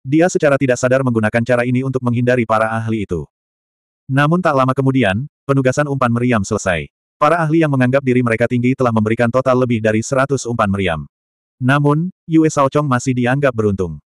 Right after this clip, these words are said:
Dia tidak terpilih. Setelah penugasan umpan meriam selesai, seluruh tubuh Yue Shaochong menjadi lebih ringan dan dia menghembuskan napas berat.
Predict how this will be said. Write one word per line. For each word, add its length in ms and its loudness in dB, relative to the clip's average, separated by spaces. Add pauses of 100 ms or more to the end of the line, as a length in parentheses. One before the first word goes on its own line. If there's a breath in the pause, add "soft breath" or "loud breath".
Dia 240 2
tidak 240 0
terpilih. 480 -2 (560)
Setelah 400 0
penugasan 400 0
umpan 240 0
meriam 240 0
selesai, 480 -2 (160)
seluruh 320 0
tubuh 160 2
Yue 160 2
Shaochong 400 0
menjadi 240 0
lebih 240 0
ringan 240 0
dan 160 0
dia 160 0
menghembuskan 560 -2
napas 240 -2
berat. 240 -4